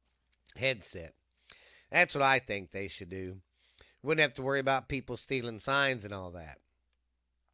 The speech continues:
But this is, uh, becoming to be a, it's like a snowball going down a hill. It just keeps getting bigger and bigger and bigger. I don't know.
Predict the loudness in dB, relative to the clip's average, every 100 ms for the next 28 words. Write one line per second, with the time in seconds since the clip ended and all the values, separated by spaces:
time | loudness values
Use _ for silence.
0 | _ _ -20 -6 4 6 6 0 _ -20
1 | -20 -20 -20 _ _ _ -2 0 0 2
2 | 6 6 6 2 2 2 2 -4 -6 -8
3 | -2 0 4 6 6 6 2 -2 -2 0
4 | 0 0 -4 2 4 6 8 10 10 8
5 | 6 4 4 4 4 6 6 4 2 0
6 | 0 -4 -2 -2 -4 -2 -2 0 4 4
7 | 6 4 4 2 4 2 0 -2 -4 -6
8 | -16 _ _ _ _ _ _ _ _ _
9 | -8 4 6 6 4 2 0 -2